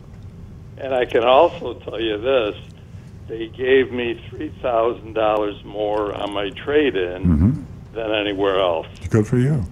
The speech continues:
Speaker 1: And you know, and you know these other ads, like you see, uh, w-, buy your car, uh, you know, sell us your car, and
Speaker 2: Mm-hmm.
Speaker 1: all this on T V,
Speaker 2: Mm-hmm.
Speaker 1: and they say you'll save, uh, money. I've always been able to beat those people. Number one,
Speaker 2: Yeah.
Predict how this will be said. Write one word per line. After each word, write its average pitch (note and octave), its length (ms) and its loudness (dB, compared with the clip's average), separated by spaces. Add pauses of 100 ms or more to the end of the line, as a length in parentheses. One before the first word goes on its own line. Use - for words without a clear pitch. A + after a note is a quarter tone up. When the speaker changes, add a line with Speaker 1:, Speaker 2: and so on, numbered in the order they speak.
(100)
Speaker 1:
And A#2 180 -6
you B2 120 4
know, C3+ 220 2 (380)
and B2 160 -2
you B2+ 120 6
know B2+ 200 10
these B2 240 4
other D3 360 6 (320)
ads, A2 120 -4 (280)
like G2+ 240 -10
you A2 100 -12 (160)
see, A#2 260 2
uh, G2+ 180 4
w-, F#2+ 360 -2 (120)
buy G#2+ 200 2
your G#2 200 0
car, G#2 640 2
uh, F2 460 -2
you F#2+ 180 -4
know, F2+ 220 -4 (100)
sell A2 200 -2
us G2+ 160 -2
your F#2 160 -6
car, G#2 220 -6
and F#2 180 4
Speaker 2:
Mm-hmm. - 20 4
Speaker 1:
all G2+ 160 2
this G2+ 220 -10
on G2 160 -8
T G2 180 -8
V, A2 380 -2
Speaker 2:
Mm-hmm. - 320 2
Speaker 1:
and G2 120 4
they G2+ 140 -6
say A#2+ 140 -2
you'll G#2+ 280 0
save, A2 440 2
uh, G2 140 4
money. G#2+ 500 0 (560)
I've B2+ 160 2
always C#3+ 320 8
been A#2 160 0
able A2+ 260 2
to A2+ 120 -12
beat A#2+ 380 -14
those G#2+ 320 -6
people. G2+ 580 -12
Number G2 260 -4
one, A2 580 4
Speaker 2:
Yeah. G2 180 6